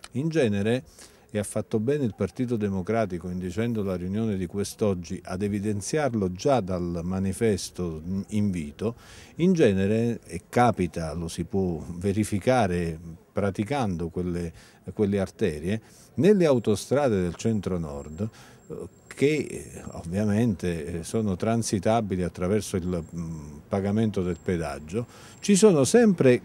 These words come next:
collateralmente, proprio nel senso letterale, nel senso che proprio camminano a fianco alle autostrade, arterie di viabilità ordinaria alternativa.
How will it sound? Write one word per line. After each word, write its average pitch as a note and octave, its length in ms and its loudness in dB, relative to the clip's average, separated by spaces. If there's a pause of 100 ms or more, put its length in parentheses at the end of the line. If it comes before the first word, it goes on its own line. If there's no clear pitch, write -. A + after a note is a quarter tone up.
(120)
collateralmente, C#3+ 1080 8
proprio B2+ 280 4
nel G#2 180 6
senso C3+ 400 4
letterale, F2+ 840 4
nel F2 160 -2
senso C3 400 2
che G2 140 2
proprio A#2+ 380 6
camminano B2+ 720 6
a G#2+ 60 2
fianco G#2 540 0
alle F2+ 160 -2
autostrade, F2 800 -4
arterie A2+ 800 2 (420)
di A2 160 2
viabilità B2 680 4
ordinaria C3+ 720 2
alternativa. F2 1040 -4